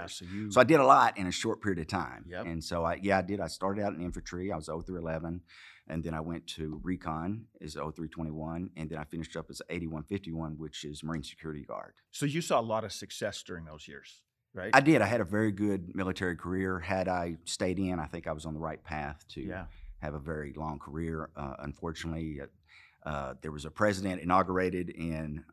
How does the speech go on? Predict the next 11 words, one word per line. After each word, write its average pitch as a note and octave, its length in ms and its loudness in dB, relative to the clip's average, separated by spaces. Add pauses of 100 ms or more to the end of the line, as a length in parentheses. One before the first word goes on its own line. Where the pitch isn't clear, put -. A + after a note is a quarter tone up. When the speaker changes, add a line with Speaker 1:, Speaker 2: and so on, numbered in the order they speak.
Speaker 1:
uh, C#2 260 -6 (100)
January F#2 480 0
of E2 100 -8
ninety-three G2+ 760 4
that E2 200 -6
changed F#2+ 320 0
my F2 140 0
mind, E2 520 0 (120)
Speaker 2:
Yeah. E2 220 -4
Speaker 1:
and, D2 280 -8
uh, D2 240 -4